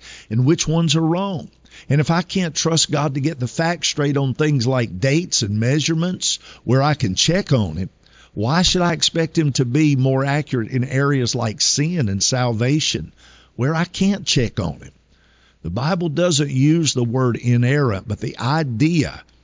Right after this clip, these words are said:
is absolutely obvious. In Psalm nineteen, verse seven, the word says, "The law of the Lord is perfect. The testimony of the Lord is sure. The commandment of the Lord is pure.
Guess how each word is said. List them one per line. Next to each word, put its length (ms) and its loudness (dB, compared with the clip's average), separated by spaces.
is 260 -4
absolutely 1000 0
obvious. 720 -2
In 120 -2
Psalm 460 2
nineteen, 720 -2
verse 280 0
seven, 420 2
the 80 -2
word 260 0
says, 220 0
"The 100 0
law 500 0
of 100 -4
the 100 -6
Lord 400 0
is 140 -2
perfect. 720 -4
The 120 -4
testimony 720 2
of 100 0
the 80 0
Lord 360 2
is 40 2
sure. 440 2
The 100 -2
commandment 720 0
of 80 -4
the 80 -2
Lord 320 -2
is 140 -6
pure. 500 -2